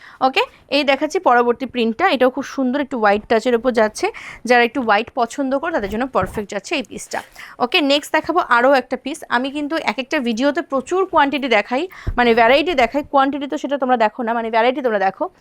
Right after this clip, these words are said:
তো প্রচুর ভ্যারাইটি কিন্তু দেখাই। তো আমার মনে হয় তোমাদের নিশ্চয়ই এখান থেকে পছন্দ করতে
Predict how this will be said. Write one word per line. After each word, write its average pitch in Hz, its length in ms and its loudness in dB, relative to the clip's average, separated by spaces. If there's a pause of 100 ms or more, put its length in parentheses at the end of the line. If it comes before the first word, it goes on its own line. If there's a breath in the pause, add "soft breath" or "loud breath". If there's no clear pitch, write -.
(260 loud breath)
তো 269 80 -4
প্রচুর 294 240 0
ভ্যারাইটি 269 320 4
কিন্তু 294 180 0
দেখাই। 196 340 2
তো 247 100 0
আমার 240 220 2
মনে 254 460 0
হয় 330 340 2 (340 soft breath)
তোমাদের 285 320 0
নিশ্চয়ই 311 380 -2
এখান 294 200 -2
থেকে 302 140 -6
পছন্দ 277 420 -2
করতে 302 240 -14